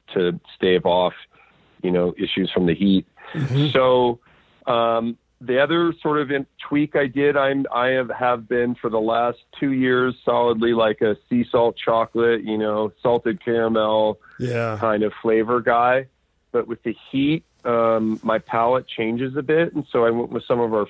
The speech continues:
Speaker 1: fruitier Roctanes.
Speaker 2: Yep.
Speaker 1: Um, well, actually, I actually had both options on in my pack, uh, but I just had 'em separated by flavor 'cause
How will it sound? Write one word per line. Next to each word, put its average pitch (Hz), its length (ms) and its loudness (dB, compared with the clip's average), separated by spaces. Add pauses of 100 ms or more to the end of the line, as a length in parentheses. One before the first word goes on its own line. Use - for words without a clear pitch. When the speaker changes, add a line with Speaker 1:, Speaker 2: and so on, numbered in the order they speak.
Speaker 1:
fruitier 123 420 2
Roctanes. 156 680 0 (180)
Speaker 2:
Yep. - 400 -4
Speaker 1:
Um, 113 300 2
well, 143 160 0
actually, 143 400 0 (300)
I 131 80 0
actually 143 240 0
had 135 280 -2
both 117 320 2
options 127 600 -4
on 110 520 -2 (1000)
in 120 120 2
my 117 180 2
pack, 110 420 -2 (580)
uh, 110 240 0
but 110 220 -2
I 110 100 2
just 107 160 -6
had 113 180 0
'em 104 200 -6
separated 113 480 -2
by 104 160 -2
flavor 107 420 -2
'cause 120 300 -6